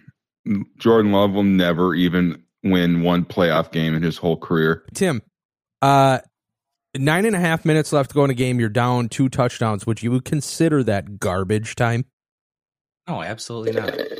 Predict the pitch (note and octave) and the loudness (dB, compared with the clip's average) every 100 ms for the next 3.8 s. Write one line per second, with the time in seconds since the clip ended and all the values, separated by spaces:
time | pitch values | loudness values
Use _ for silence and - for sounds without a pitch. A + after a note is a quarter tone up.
0 | - - - - D3+ F#3 F3 - D#3 A#2 | -12 -12 -10 -6 -4 -2 -4 -6 -6 -6
1 | - B2+ A#2+ G#2 G#2+ F#2 F#2+ D#2 D#2 G#2+ | -10 -8 -8 -6 -8 -6 -8 -10 -10 -8
2 | B2 G#2+ G#2 D#2 D#2+ A#2 A2+ B2+ G2+ E2+ | -8 -8 -14 -18 -14 -12 -10 -10 -10 -10
3 | E2+ E2 - E2+ D#2 D#2 - _ | -12 -14 -14 -16 -16 -20 -20 _